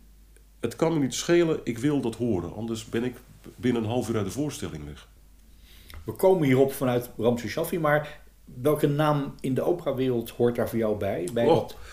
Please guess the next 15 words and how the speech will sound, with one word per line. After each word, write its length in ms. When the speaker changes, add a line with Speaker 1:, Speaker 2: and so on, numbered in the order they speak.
Speaker 2:
echte, 340
authentieke 680
geluid? 400
Speaker 1:
Oeh, 240
dat 140
zijn 240
er 60
nogal 200
veel. 200
En 80
dat 120
zijn 280
veel 320
oude 340
zangers. 420